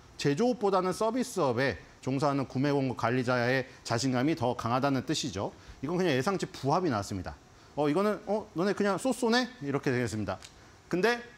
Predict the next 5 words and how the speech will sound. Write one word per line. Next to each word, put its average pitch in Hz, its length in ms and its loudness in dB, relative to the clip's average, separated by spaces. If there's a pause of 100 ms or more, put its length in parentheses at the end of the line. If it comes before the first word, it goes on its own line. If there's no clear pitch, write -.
에스앤피보다 196 840 2
아이에스엠이 175 600 4
더 131 120 0
중요하죠. 117 440 0
빨간색이니까요. 104 840 0